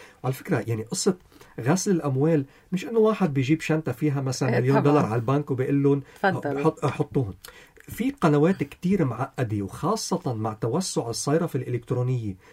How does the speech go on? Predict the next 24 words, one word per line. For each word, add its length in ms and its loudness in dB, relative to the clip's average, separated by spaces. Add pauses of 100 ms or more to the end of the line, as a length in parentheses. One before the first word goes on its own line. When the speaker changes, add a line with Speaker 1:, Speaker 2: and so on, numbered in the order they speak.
(100)
Speaker 1:
والتكنولوجيا 800 2
المالية 560 0 (540)
عم 220 0
بتسهل 680 2
على 440 0 (560)
ال-، 420 -4
ال-، 440 -4
اللي 580 -4
هن 320 0 (200)
عم 240 -4
بيحاولوا، 720 0
يعني، 180 -2
غاسلي 400 -2
الأموال 440 2
وممولي 360 -2
الإرهاب، 500 -2 (360)
إنه 140 4
يخترقوا 340 0
النظام 360 0
المالي. 380 0 (360)
ففي 260 0
جزء 400 2
منا، 500 0
يعني، 300 -2